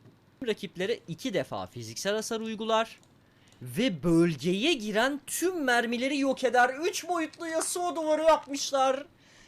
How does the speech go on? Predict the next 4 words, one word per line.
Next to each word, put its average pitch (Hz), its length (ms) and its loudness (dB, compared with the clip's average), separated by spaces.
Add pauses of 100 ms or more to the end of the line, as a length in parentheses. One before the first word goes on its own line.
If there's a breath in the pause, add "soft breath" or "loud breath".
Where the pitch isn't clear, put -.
(280 loud breath)
Üç 302 360 -4
boyutlu 277 840 -2 (540)
yetenek 214 640 0
atışı 311 400 -4